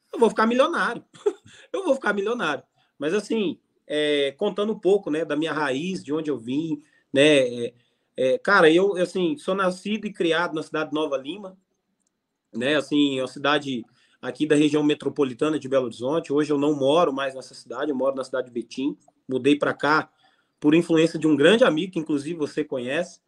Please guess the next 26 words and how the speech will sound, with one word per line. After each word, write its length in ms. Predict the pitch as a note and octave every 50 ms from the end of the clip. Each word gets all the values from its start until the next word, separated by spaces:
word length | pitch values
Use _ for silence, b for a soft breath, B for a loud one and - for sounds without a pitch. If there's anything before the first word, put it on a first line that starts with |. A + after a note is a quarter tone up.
| _ _ _ _ _
né, 100 | - C3+
um 80 | D#3 D#3
cara 280 | - D#3 D#3 E3 E3 D#3+
que, 360 | - - E3+ E3 D#3 C#3+ C3
pra 220 | - - E3 E3
mim, 280 | D3 D3 D3+ F3 F#3+ F#3+
foi 220 | - - F#3 F3+
um 40 | E3+
pa-, 180 | - F3 F3 F3
fez 260 | - - F3 F3+ F3
papel 440 | - _ - F3+ F3 - G3+ G3+ G3
fundamental 640 | - A#3 A#3 A3+ A#3 A3+ A3 F#3+ E3+ - F3+ F#3 G3+
no 80 | F#3+
meu 180 | F#3 F#3 G#3 G3+
pro-, 260 | - - F#3 C#3+ C#3 - - - _
processo 560 | - E3 D#3 - - F3+ G#3 G#3 - - D#3
de 100 | D3+ F3
desenvolvimento 720 | D#3 C#3 C3+ D#3+ E3+ D3+ E3 E3+ D3+ D3 D3 D#3 D#3 D#3
humano, 300 | C3+ B2+ C3 D3 E3+ E3+
um 40 | D#3+
cara 260 | D3 D#3 D#3+ E3+ E3+
que 120 | D#3+ - E3+
é 40 | E3
um 200 | E3+ D#3+ C#3+ A#2+
grande 400 | A2 A2+ C#3+ E3+ A3 C#4 C4 A3+
amigo, 400 | E3 C#3 B2+ C3+ E3 F#3+ F#3